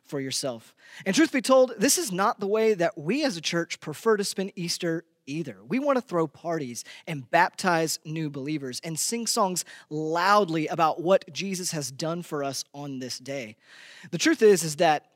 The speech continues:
this Easter for all of us, in some respects, is something of an unexpected Sunday.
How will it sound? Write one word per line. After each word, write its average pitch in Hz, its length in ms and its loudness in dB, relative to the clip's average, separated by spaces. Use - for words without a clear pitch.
this 247 300 2
Easter 226 340 0
for - 320 -8
all 156 200 0
of 123 120 -6
us, 117 280 -8
in 147 140 -8
some 185 460 -2
respects, - 680 -8
is 160 120 -2
something 240 320 2
of 180 100 2
an 170 80 -2
unexpected 156 580 -6
Sunday. 104 480 -10